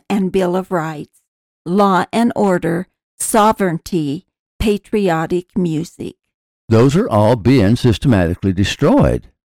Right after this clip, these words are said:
Speaker 2: The destruction of the statue of Francis Scott Key is symbolic of the disrespect for the flag and national anthem at sporting events. Defunding the police is a symbol of destroying law and order.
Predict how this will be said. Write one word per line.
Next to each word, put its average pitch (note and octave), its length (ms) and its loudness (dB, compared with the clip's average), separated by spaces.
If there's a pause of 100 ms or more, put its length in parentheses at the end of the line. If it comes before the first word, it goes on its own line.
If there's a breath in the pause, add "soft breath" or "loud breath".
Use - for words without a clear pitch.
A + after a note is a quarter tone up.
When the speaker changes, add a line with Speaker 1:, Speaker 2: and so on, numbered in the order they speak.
(320)
Speaker 2:
The G#2+ 100 4
destruction A2+ 560 2
of A#2 80 2
the F#2+ 80 2
statue A2+ 400 2
of F2+ 140 0
Francis G2+ 340 0
Scott F2+ 360 -2
Key A3 180 0
is A2 160 4
symbolic G#2+ 640 2
of F2+ 140 2
the F#2 100 2
disrespect F#2+ 720 0
for D#2+ 60 -6
the D2+ 100 -2
flag G2+ 440 0
and A#2 140 4
national F2 400 0
anthem B2+ 420 0
at D#2+ 120 -2
sporting C#4 340 0
events. - 540 -4 (500)
Defunding A#2 480 4
the F#2 100 2
police A2 440 2
is F#2+ 100 0
a G2 80 4
symbol A#2+ 380 0
of F#2 80 0
destroying G2+ 640 0
law F#2 160 4
and E2 120 2
order. F2 520 0